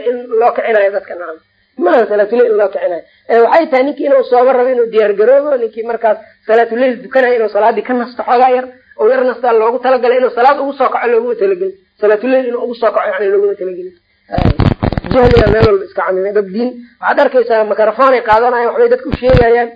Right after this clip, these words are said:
Maca daalika waxay sheegayaan, sunnadii waa khilaafsan tahay. Saas hala sameeyo, hala yeelo, ma oga, ee, ma. Taswiibka marka aadaanka oo la socona, taswiib waxaa la yidhaha, "As-salaatu khayrun min an-nawm," baa la yidhaha.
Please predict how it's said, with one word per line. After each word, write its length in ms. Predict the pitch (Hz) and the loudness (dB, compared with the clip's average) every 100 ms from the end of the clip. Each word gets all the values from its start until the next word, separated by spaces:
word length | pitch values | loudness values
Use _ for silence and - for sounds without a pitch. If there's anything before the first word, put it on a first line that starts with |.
| - _ _ - | -16 _ _ -6
Maca 180 | 269 285 | 0 2
daalika 260 | 302 277 | 4 0
waxay 180 | 269 254 | -2 -4
sheegayaan, 520 | 254 285 277 240 220 | 0 2 4 2 0
sunnadii 340 | 196 233 233 214 | -4 -2 2 0
waa 100 | 196 | 0
khilaafsan 380 | 190 170 - 165 | -4 -4 -6 -10
tahay. 180 | - - _ _ _ _ _ _ _ _ - | -14 -20 _ _ _ _ _ _ _ _ 0
Saas 140 | 208 | 0
hala 200 | 202 233 | 2 2
sameeyo, 260 | 214 220 220 | 2 0 0
hala 220 | 196 208 | 2 2
yeelo, 540 | 202 170 185 190 190 180 | 2 0 0 -2 -2 -2
ma 120 | 214 | -2
oga, 220 | - 185 | -2 -4
ee, 240 | 170 175 170 | -4 -6 -6
ma. 100 | 175 143 - - - _ _ _ _ _ _ _ - - - 277 269 269 254 214 196 233 - _ _ _ | -8 -10 -12 -20 -20 _ _ _ _ _ _ _ -16 -16 -10 -10 -8 -8 -8 -10 -14 -16 -20 _ _ _
Taswiibka 460 | 247 233 330 370 277 | -6 0 2 2 0
marka 240 | 285 294 | 0 0
aadaanka 520 | - 220 233 277 254 - | 0 2 2 2 0 0
oo 120 | 214 | 0
la 100 | 254 | 0
socona, 340 | 254 240 262 | 0 -2 -2
taswiib 420 | 226 233 262 339 240 | -2 -4 -2 0 0
waxaa 200 | 208 277 | 2 2
la 60 | |
yidhaha, 160 | 269 262 | 2 0
"As-salaatu 480 | - 226 240 254 262 | -2 2 4 4 0
khayrun 400 | 233 254 302 269 | 0 0 2 0
min 100 | 226 | 0
an-nawm," 320 | 226 240 254 190 | 0 2 0 0
baa 100 | 175 | -8
la 80 | |
yidhaha. 160 | - _ | -18 _